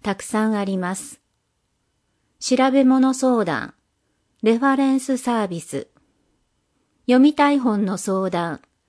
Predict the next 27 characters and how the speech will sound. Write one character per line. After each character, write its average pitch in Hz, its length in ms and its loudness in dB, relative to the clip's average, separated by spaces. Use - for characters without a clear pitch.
予 233 140 6
約 262 400 2
リ 214 120 -2
ク 247 120 0
エ 254 160 4
ス 247 80 -10
ト 240 160 -2
サ 233 220 -2
ー 202 60 -2
ビ 170 120 -8
ス。 - 260 -10
現 247 340 4
在、 180 320 -6
県 254 280 2
立 254 260 0
長 233 220 0
崎 269 240 -4
図 262 120 -2
書 269 160 -2
館 233 260 -2
が 190 140 -4
休 233 240 0
館 226 240 0
中 220 200 -4
の 214 140 -2
た 196 160 -4
め、 185 260 -4